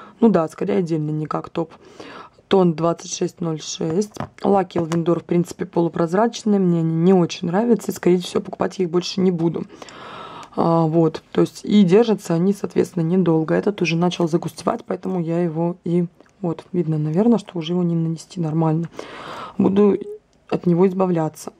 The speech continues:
Кисточка была средняя. Само покрытие это очень красивое, переливается, особенно на, с красными, допустим, или с какими-то оранжеватыми лаками. Смотрелось очень хорошо. Белое, красное, оранжевое,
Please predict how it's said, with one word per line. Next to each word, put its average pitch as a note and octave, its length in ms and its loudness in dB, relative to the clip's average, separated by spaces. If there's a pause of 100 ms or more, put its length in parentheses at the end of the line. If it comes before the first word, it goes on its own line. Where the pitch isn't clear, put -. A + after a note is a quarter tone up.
Кисточка - 440 -2
была D#3+ 200 0
средняя. F3+ 560 0 (1700)
Само G#3 240 4
покрытие G#3 460 -2
это E3+ 100 0
очень F3 260 -2
красивое, A#3+ 720 2 (520)
переливается, F3+ 840 0
особенно E3+ 400 -4
на, E3 320 -2
с - 100 -14
красными, E3+ 500 -2
допустим, E3+ 420 -8
или D#3 40 -14
с - 60 -18
какими-то E3 340 -4
оранжеватыми E3+ 640 2
лаками. F3+ 340 0
Смотрелось F3 540 -4
очень - 160 -10
хорошо. - 340 -4
Белое, G#3 380 6
красное, F3+ 480 -2
оранжевое, E3+ 600 0